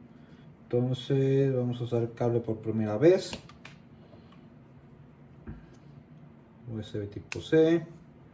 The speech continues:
Lo conectamos y vamos a ver cuánto nos suministra este.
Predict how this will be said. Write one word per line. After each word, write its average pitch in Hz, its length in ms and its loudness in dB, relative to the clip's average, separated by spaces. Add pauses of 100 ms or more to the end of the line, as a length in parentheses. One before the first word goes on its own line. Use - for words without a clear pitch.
(1120)
Lo 101 220 -10
conectamos 147 1120 2 (120)
y 147 460 2
vamos 131 420 -4
a - 20 0
ver 131 400 0
cuánto 127 300 -2
nos 113 160 -4
suministra 120 880 -4
este. - 420 -12